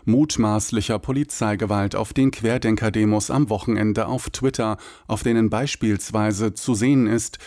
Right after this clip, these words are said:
wie ein Polizist einem Mann, der gerade von anderen Beamten fortgezerrt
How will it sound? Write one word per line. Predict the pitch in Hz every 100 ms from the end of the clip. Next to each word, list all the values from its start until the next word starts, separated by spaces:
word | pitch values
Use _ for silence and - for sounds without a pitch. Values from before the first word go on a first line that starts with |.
| - -
wie | 113 117
ein | 117 113
Polizist | 123 120 117 156 151 -
einem | 104 101
Mann, | 107 113 113 107 - -
der | 113
gerade | 107 107 113 110
von | - 110
anderen | 101 127 139 107 101
Beamten | 98 107 104 113
fortgezerrt | 101 - 131 - 117 - 120 110 -